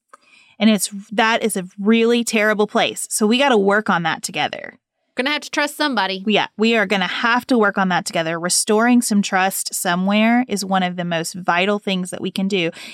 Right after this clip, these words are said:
Speaker 1: It is not being a sheep to be willing to listen to people in positions of authority with expertise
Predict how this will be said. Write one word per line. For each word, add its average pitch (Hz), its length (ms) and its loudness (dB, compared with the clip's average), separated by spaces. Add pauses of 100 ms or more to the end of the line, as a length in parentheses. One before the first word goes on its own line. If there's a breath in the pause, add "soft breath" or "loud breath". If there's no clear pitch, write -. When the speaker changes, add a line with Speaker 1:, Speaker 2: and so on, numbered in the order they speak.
Speaker 1:
It 269 100 2
is 269 180 2
not 214 320 2
being 226 380 2
a 175 60 -4
sheep - 560 -4 (800)
to 208 140 2
be 202 180 2
willing 202 500 0
to - 160 -4
listen 185 720 -2 (300)
to - 160 -4
people 190 360 0
in 185 120 -2
positions 175 480 -4
of 165 120 -6
authority 165 600 -2
with 185 160 -4
expertise 170 800 -6